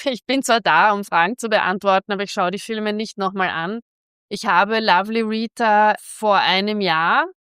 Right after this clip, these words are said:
zuletzt wieder gesehen und das, dieser Film ist jetzt wirklich fünfundzwanzig Jahre her. Also es war mein erster Langfilm. Da hab ich, war ich erstaunt darüber, wie die Filmsprache eigentlich sehr selbstbewusst und eigenartig daherkommt.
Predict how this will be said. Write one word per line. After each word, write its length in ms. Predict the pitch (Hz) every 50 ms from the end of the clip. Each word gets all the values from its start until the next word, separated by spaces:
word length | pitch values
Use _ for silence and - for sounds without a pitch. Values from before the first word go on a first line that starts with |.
| _ _ _ _
zuletzt 720 | - - 262 233 214 196 208 214 - - - - - - 208
wieder 300 | 208 214 220 214 214 208
gesehen 520 | 202 220 202 - - 185 185 190 220 247 247
und 120 | 220 -
das, 160 | 302 294 -
dieser 220 | - 220 214 214 208
Film 200 | - - 208 214
ist 120 | 214 196
jetzt 240 | 196 185 - - -
wirklich 380 | 214 208 190 190 - - - -
fünfundzwanzig 640 | - 208 190 190 190 - - 185 180 196 - 202 185
Jahre 300 | - 160 170 175 185 185
her. 240 | 208 175 170 180 214
Also 180 | 233 202 190
es 60 | 185 185
war 100 | 185 185
mein 140 | 185 185
erster 400 | - - - 170 175 - - 220
Langfilm. 580 | 202 185 175 180 190 185 - - 226 226 233 233 -
Da 180 | 214 196 190
hab 100 | 214 240
ich, 140 | 262 240 - - _
war 240 | 240 220 220 214 233
ich 100 | 226 269
erstaunt 720 | 247 247 - - - 175 180 185 214 262 302 320 - - -
darüber, 580 | 269 254 240 247 254 226 262 269 269 254 220
wie 280 | 208 233 233 233 233 220
die 120 | 208 226
Filmsprache 840 | - - 240 240 240 247 - - - - 170 175 185 190 - - 226
eigentlich 1080 | 208 220 214 - - - 185 190 190 208 214 190 - 202 202 202 190 - - - - -
sehr 640 | - - - 196 185 180 185 185 190 190 190 - - -
selbstbewusst 880 | - - 220 202 196 202 - - - 247 208 208 220 226 220 - -
und 100 | 233 220
eigenartig 720 | - - 180 190 214 226 226 180 180 185 214 - 202 190 202
daherkommt. 840 | - 202 226 233 208 190 190 196 - - 190 180 208 254 311 - -